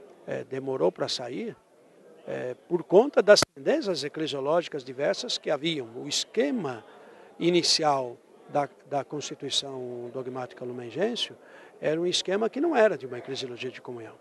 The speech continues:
Aliás, existia mais de um esquema, é, o que isso significa um, um confronto de eclesiologias, né?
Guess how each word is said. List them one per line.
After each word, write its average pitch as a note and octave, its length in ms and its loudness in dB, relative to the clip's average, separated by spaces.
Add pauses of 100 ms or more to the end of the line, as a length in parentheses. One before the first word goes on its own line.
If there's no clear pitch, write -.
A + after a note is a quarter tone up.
(240)
Aliás, D#3+ 340 2 (340)
existia D#3 300 -2
mais F3+ 240 4
de F#3+ 80 -2
um A#3 60 -2
esquema, E3 420 -2 (580)
é, D3 440 -4
o D#3 100 -6
que - 180 -4
isso D3+ 220 -2
significa E3 760 0
um, D3+ 640 -4
um A#2 100 -14
confronto D#3 640 0
de D3+ 380 0 (160)
eclesiologias, C3 920 -6 (160)
né? G3 180 0